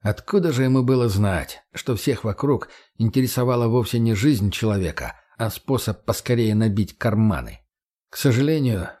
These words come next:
понимание пришло к нему слишком поздно. К тому моменту он уже обратился в компанию микрозайма,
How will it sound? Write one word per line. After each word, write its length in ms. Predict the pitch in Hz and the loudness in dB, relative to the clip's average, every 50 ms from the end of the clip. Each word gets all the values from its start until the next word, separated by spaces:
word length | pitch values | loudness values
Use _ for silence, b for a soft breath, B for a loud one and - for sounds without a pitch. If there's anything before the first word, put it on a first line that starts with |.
| _ | _
понимание 480 | - 117 123 135 147 147 143 139 131 117 | 0 2 2 2 2 2 2 0 0 0
пришло 400 | - - 131 120 - - 139 127 | 0 0 0 0 0 0 -2 -2
к 80 | - | 0
нему 220 | - 131 127 123 117 | 0 0 2 0 0
слишком 400 | - 131 127 - - - 123 110 | 2 0 0 0 0 0 -2 2
поздно. 480 | 139 143 120 92 78 73 57 - - _ _ _ _ _ _ _ _ | 2 2 2 2 -2 -6 -12 -14 -16 _ _ _ _ _ _ _ _
К 60 | - - | -6 -2
тому 200 | 127 127 131 131 | 2 4 4 4
моменту 500 | 131 131 127 131 135 131 120 - 131 131 | 4 4 4 4 2 2 2 0 0 2
он 120 | 127 127 | 2 4
уже 180 | 123 113 123 120 | 4 4 2 2
обратился 560 | 110 117 117 110 - 135 151 131 - 117 98 | 2 2 0 0 0 -2 -2 -2 -2 -2 -4
в 60 | - | -2
компанию 480 | - 113 107 98 123 120 117 117 113 110 | 0 0 0 2 2 2 2 2 4 4
микрозайма, 840 | 117 110 - - 107 110 101 92 117 135 135 117 101 87 80 - | 4 2 2 0 0 0 0 0 2 2 2 2 2 0 -2 -4